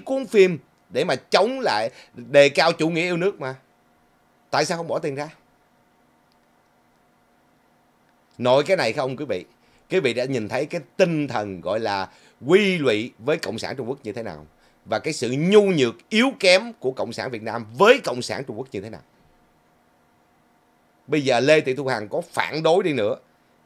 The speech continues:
thì phản đối đến bê sinh cái gì? Cộng sản Trung Quốc nó dí tới, "Ê, cái cuốn phim này tôi có nhắc tiếng nào tới Việt Nam không?" Là đội quần luôn.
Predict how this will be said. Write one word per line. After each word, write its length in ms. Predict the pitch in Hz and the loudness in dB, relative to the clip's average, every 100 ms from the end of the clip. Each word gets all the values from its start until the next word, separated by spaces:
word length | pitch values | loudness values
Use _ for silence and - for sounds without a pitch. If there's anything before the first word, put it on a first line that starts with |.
| - | -8
thì 100 | 123 | -4
phản 240 | 131 143 | -2 0
đối 140 | 160 | 0
đến 200 | 185 180 | 2 0
bê 120 | 156 151 | 0 0
sinh 180 | 151 | -2
cái 100 | 135 | -6
gì? 200 | 156 107 - _ _ _ _ _ | -6 -8 -8 _ _ _ _ _
Cộng 160 | - 131 | -4 -2
sản 200 | 131 156 | -2 -2
Trung 140 | 165 | -4
Quốc 100 | 170 | -6
nó 80 | 180 | -4
dí 120 | 185 | -2
tới, 180 | 190 180 | -2 -2
"Ê, 280 | 165 165 127 - _ _ _ _ _ - | 0 -2 -2 -6 _ _ _ _ _ -14
cái 100 | 170 | -2
cuốn 180 | 196 202 | -2 0
phim 120 | 175 | -2
này 120 | 123 | -2
tôi 140 | 151 | -4
có 80 | 151 | -6
nhắc 180 | 185 190 | -4 -4
tiếng 140 | 196 196 | -2 -2
nào 140 | 120 | -2
tới 100 | 165 | -4
Việt 140 | 147 120 | -6 -6
Nam 180 | 135 | -8
không?" 120 | 143 147 _ _ _ _ _ _ _ _ _ _ - _ - - | -10 -16 _ _ _ _ _ _ _ _ _ _ -20 _ -20 -4
Là 100 | 127 | 0
đội 160 | 110 147 | 4 4
quần 220 | 135 143 | 2 2
luôn. 200 | 185 | 0